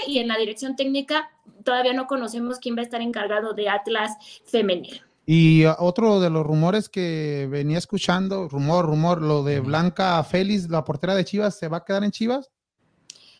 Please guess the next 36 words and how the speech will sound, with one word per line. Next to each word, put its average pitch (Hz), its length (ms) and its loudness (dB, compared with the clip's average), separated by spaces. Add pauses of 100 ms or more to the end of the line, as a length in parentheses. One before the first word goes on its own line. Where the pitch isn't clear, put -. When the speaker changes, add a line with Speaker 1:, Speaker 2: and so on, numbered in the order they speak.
(280)
Speaker 1:
Pues 320 260 4
no 370 160 6
he 403 60 4
escuchado 494 360 0 (160)
yo 415 120 2 (120)
rumores 403 300 -4 (100)
al 330 100 -4
respecto, 302 680 -8
pero 330 380 2
es 320 220 -4
un 381 100 -6
hecho 339 300 -10
que 330 80 -10
Celeste 262 420 -4
Espino, 311 540 -2
pues, 285 140 -6
se 262 120 -8
quedó 226 220 -8
con 277 100 -4
la 262 140 -4
titularidad, 220 720 0
la 240 160 2
verdad. 226 380 0 (360)
Eh, 262 380 4
Celeste 302 380 -4
está 359 140 0
muy 359 140 -4
chavita, 359 580 0
menos 311 280 -8
de 302 80 -4
veinte 285 340 -6
años, 330 440 -8
hizo 302 200 -10
un 311 60 -10
gran 302 240 -6
trabajo, 302 720 0